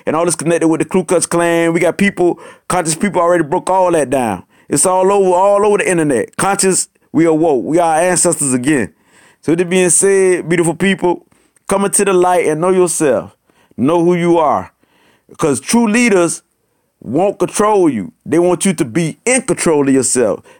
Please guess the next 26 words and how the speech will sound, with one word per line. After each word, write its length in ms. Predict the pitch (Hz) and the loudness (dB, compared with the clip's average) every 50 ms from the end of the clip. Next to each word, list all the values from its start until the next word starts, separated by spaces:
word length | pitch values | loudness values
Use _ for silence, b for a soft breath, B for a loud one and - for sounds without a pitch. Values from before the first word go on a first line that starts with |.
| b | b
They 160 | - 117 156 156 | -2 -2 0 0
gonna 260 | 156 170 170 156 - | 0 -2 -2 -2 -4
show 320 | - - - 196 196 208 | -4 -4 -2 0 0 0
you 180 | 214 185 185 175 | 2 2 0 0
how 260 | 170 220 233 240 233 | 2 2 2 0 0
to 120 | 233 - 202 | 0 -2 -2
be 160 | 165 185 180 | -2 0 0
in 80 | 170 - | 0 -2
control 280 | - 131 - 165 151 | -4 -2 0 0 0
of 120 | 139 135 127 | 2 2 2
yourself. 540 | 123 120 117 - - 113 101 87 78 - b b b b b b b b b b _ - | 0 0 -2 -2 -2 0 0 0 -4 -8 b b b b b b b b b b _ -18
They 200 | - 101 139 165 | -6 -2 0 2
would 180 | 175 175 170 165 | 2 2 2 2
not 260 | 165 175 180 165 156 | 2 0 0 -2 0
try 300 | - 190 180 175 170 170 | 0 0 2 2 2 0
to 340 | 165 - 180 170 165 160 147 | 0 0 0 2 2 2 4
rule 320 | 147 185 220 233 220 190 - | 4 4 4 4 2 0 0
over 340 | 180 214 233 226 208 190 180 | 0 2 2 4 4 4 2
you, 320 | 170 151 147 143 127 98 B B B B B | 2 2 2 2 0 0 B B B B B
because 200 | - - 160 165 | -8 -2 0 0
we 120 | 160 175 | 0 0
know 160 | 175 175 175 | 2 0 0
we 180 | 170 170 180 175 | 2 2 2 2
all 380 | 170 170 170 170 170 170 165 - | 2 4 4 2 2 2 0 0
are 240 | - 165 160 160 | 0 0 0 0
expressions 880 | 156 - - - - - 185 185 170 139 - 170 170 170 175 - - - | 0 -2 -6 -6 -2 0 0 0 0 0 0 0 0 0 0 -2 -6 -8